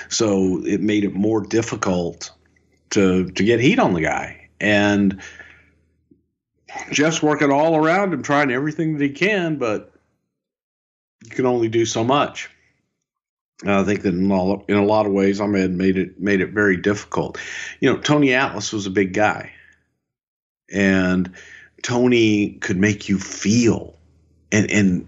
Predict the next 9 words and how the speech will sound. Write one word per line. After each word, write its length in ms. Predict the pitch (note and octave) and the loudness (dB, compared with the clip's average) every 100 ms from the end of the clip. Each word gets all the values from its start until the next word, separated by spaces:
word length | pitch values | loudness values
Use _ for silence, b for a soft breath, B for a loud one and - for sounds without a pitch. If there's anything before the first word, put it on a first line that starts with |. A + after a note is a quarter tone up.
| - | -6
and 240 | G#2 G2 | -2 -2
could 200 | - D#2+ | -2 -2
sell 760 | - - - C3+ C#3+ A#2+ F#2+ F#2+ | -2 0 0 0 0 -2 -4 -6
in 100 | G2+ | -6
a 40 | |
way 300 | F#2 G#2+ A#2+ | -2 0 0
that 160 | G#2+ F#2+ | -2 -4
was 160 | F#2 - | -6 -8
believable, 880 | E2+ E2+ G#2+ D3 G#2+ - C2+ - | -6 0 2 2 0 -2 -8 -10